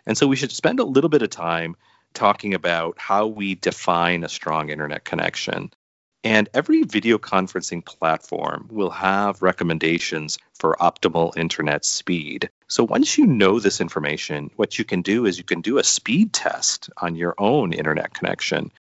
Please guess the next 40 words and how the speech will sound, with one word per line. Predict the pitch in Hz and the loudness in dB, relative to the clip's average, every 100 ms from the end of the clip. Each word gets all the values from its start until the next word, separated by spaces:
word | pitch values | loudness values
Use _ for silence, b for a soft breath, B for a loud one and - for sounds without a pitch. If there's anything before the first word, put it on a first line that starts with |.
| _ - | _ 0
For | 104 | 2
example, | 87 98 87 95 | 4 2 2 -2
you | 90 87 | -2 -4
can | 90 85 | -4 -2
go | 85 85 | -2 -2
to | 82 82 _ _ _ | -4 -8 _ _ _
fast | - 107 90 90 - - - | 0 4 4 2 -4 -10 -4
dot | 92 78 - | -2 -2 -2
com | 160 160 90 87 - | 0 0 -2 -8 -10
to | - | -6
test | - 85 - | -2 -4 -4
your | 82 | -6
speed. | - 160 220 90 87 - b b b - | -2 2 2 2 0 -4 b b b -6
And | 107 117 113 | 0 2 2
the | 107 | 0
question | - 233 - | 0 0 0
you're | 220 185 | 0 0
looking | 185 226 | 0 0
for | - - | 0 2
is, | 160 180 | 2 2
"Your | |
speed | 160 - - 175 208 185 | -2 -4 -4 -2 -2 0
sufficient? | - - - - - - b - | 0 2 0 0 -12 -18 b 0
Does | 98 107 | 2 2
it | 95 | 0
exceed | - - 127 120 110 _ _ - | -2 0 2 0 -2 _ _ -10
what | 92 95 95 | 2 4 4
is | 90 85 | 2 0
recommended | 82 95 82 82 85 82 80 - _ - | -4 -4 -4 -4 -2 -4 -6 -10 _ -4
by | 82 80 80 | -2 -2 -6
the | 76 | -6
video | 82 80 80 | -6 -4 -6
conferencing | - - 78 76 80 - - 76 - | -8 -6 -4 -4 -6 -4 -6 -8 -8
program?" | - 120 92 - - _ _ - | 2 2 2 -6 -20 _ _ 0
if | 127 120 127 | 0 2 -2
your | 120 | -2
home | - 143 190 | 2 0 0
connection | - 131 131 - 190 190 - | -4 -4 -4 -6 -10 -10 -2
is | 117 151 | -2 -2
strong, | - 156 226 285 | -6 -6 -6 -10